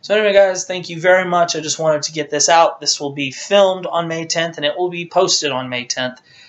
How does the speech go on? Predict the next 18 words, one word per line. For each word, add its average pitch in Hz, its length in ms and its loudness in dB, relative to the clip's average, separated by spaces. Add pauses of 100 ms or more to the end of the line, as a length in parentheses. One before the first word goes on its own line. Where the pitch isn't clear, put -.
(100)
So 135 220 2
I 135 100 4
hope 160 240 0
wherever 156 240 2
you 151 160 2
are 165 180 8
that 160 140 -6
you're 139 100 -10
doing 143 300 -6
well, 170 460 2 (200)
you 139 220 -6
all 131 480 0
are 127 160 -4
safe, 202 600 2 (380)
um, 135 480 0
and 139 160 -12
you, 127 320 -8
uh, 131 600 -4